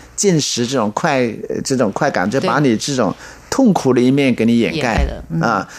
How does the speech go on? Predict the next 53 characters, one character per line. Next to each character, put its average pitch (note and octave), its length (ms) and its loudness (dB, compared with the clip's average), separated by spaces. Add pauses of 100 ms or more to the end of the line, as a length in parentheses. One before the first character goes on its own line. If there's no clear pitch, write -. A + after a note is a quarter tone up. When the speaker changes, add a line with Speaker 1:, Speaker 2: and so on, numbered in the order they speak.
(140)
Speaker 1:
长 E3 320 0
期 G#3+ 260 -2
这 G3 120 -2
样 D#3+ 120 0
下 C#3+ 260 -2
来， A2 140 0
你 C3+ 120 0
有 C#3 140 0
烫 C3 360 -2
伤， A2+ 320 -2
又 B2+ 140 0
给 A2 120 -2
刺 B2+ 320 -2
激； E2+ 320 -6 (360)
烫 D3 280 0
伤 A#2 300 0
又 B2+ 80 2
给 G#2+ 160 -2
辣 B2+ 320 0
着， B1+ 320 -6 (200)
完 B2 140 2
了 C#3 80 2
你 C#3+ 160 0
还 C3 140 -2
有 C3+ 140 2
辣 C3 200 0
椒， A#2+ 360 0
又 C#3+ 100 2
有 A2+ 160 2
麻 G#2 300 0
和 B2 220 0
辣。 C3+ 280 -2 (360)
嗯， C3 220 0 (360)
你 D#3+ 120 2
看 G3 220 0
这 D#3+ 180 0
是 D3+ 260 0
在 G3 200 0
我 A2 220 2
那 C3 100 2
里 C#3 160 2
治 D3 200 -2
疗 A#2 200 2
疾 G#2+ 180 -4
病 B2+ 140 0
的 A#2 120 2
两 G#2 260 2
种 G2 200 2
人 E2+ 220 0
比 G2+ 80 -2
较 E2 140 -2
多。 - 320 -2
Speaker 2:
嗯， E3+ 260 -2